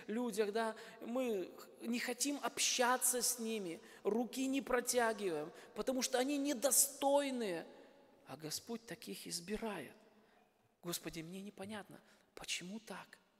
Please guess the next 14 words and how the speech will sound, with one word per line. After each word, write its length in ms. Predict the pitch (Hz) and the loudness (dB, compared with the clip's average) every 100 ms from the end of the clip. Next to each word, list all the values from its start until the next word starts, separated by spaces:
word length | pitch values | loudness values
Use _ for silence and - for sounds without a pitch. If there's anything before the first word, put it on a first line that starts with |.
| _ _ _ _ _ _ | _ _ _ _ _ _
Почему 540 | - - - 214 254 | -2 0 0 0 -4
так? 320 | 247 254 208 - - - - - _ - | -2 -2 -2 -6 -16 -20 -20 -20 _ 0
Мы 200 | 233 294 | 2 4
же, 160 | 240 | 4
Господь, 460 | 220 240 - 285 269 | 4 2 4 0 2
на 120 | 240 | 0
Твоей 460 | 240 226 226 269 277 | 0 0 2 0 0
стороне, 640 | - 262 269 269 277 165 - - | 2 2 2 2 2 0 -2 -6
мы 160 | 208 254 | 2 4
же 160 | 226 247 | 4 0
как 260 | 247 233 | 0 -2
бы 140 | 196 233 | -2 -6
Твоя 420 | - 190 180 208 | -2 0 2 0
гвардия, 680 | 254 277 269 254 220 180 143 | 0 0 0 -2 -4 -4 -4